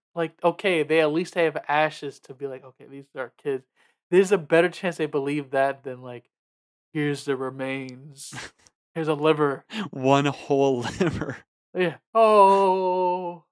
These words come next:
Speaker 1: And then, like, they take it, like, come on now.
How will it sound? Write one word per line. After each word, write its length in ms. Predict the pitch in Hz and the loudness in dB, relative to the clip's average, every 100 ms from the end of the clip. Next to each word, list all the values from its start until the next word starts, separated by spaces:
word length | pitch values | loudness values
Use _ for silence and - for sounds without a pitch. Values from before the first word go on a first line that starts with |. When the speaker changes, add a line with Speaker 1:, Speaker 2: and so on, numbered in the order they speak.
| _ | _
Speaker 1:
And 120 | 147 143 | -8 -4
then, 120 | 151 | -2
like, 160 | 151 147 | -2 0
they 120 | 151 | -2
take 400 | - - 151 151 | -2 2 2 2
it, 200 | 147 139 | -2 -2
like, 220 | 143 135 _ _ | -4 -6 _ _
come 200 | 220 202 | 0 4
on 220 | 135 113 | 2 2
now. 280 | 117 - 143 | -8 -20 -20